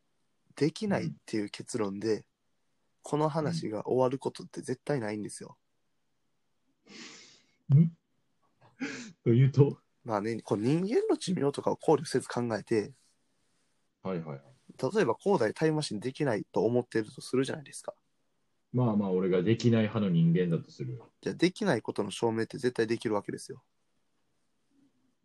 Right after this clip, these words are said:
Speaker 2: うん。
Speaker 1: あ、逆か。できないことの証明はできないよな。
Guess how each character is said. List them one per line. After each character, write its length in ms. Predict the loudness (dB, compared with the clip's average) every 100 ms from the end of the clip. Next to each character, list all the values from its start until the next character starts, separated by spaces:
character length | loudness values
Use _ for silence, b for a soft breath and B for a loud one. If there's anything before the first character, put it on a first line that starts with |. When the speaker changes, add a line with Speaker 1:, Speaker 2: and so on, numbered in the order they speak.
| -6
Speaker 2:
う 60 |
ん。 120 | -6 -6 _ _ _ _ _ _ _ _ _ _ -2
Speaker 1:
あ、 160 | -2 -2 2
逆 240 | 2 2
か。 180 | -6 -8 _ _ 2
で 140 | 2
き 140 | 2
な 120 | 0 0
い 60 |
こ 140 | -2 -4
と 100 | -4
の 80 |
証 200 | -4 -2
明 200 | 0 0
は 160 | -2 -6 _ _ _ _ -6
で 100 | -2
き 120 | -2
な 100 | -4
い 40 |
よ 80 | -8
な。 180 | -12